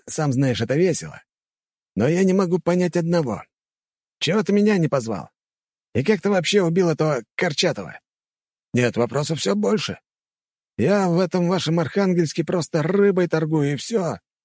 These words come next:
Кого это могло так обидеть?" Да, досталось ему и правда ни за что.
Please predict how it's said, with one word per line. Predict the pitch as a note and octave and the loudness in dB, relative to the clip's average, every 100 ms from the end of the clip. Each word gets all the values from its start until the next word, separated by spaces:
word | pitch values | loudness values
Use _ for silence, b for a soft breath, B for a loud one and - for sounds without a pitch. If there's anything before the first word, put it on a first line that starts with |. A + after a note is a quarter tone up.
| _ _ _ _ - | _ _ _ _ -4
Кого | G#3 A3 | 0 2
это | G#3+ | 2
могло | G#3 G3+ G3+ | 2 2 2
так | G3 F#3+ | 0 0
обидеть?" | F#3+ E3 G2+ - _ _ _ _ _ _ _ _ - | 0 0 -2 -12 _ _ _ _ _ _ _ _ -2
Да, | F2+ F2 E2 D2+ | 0 2 0 -2
досталось | B1+ - F#2+ B2+ C3 - | -6 -4 -2 -2 -4 -2
ему | A#2+ B2 | 0 0
и | A#2 | 0
правда | F2 F2+ F2+ F2+ F#2+ F2+ | 0 0 0 0 0 0
ни | F2 F2+ | 0 0
за | F2+ E2+ | 0 -4
что. | - - B1+ | -6 -12 -12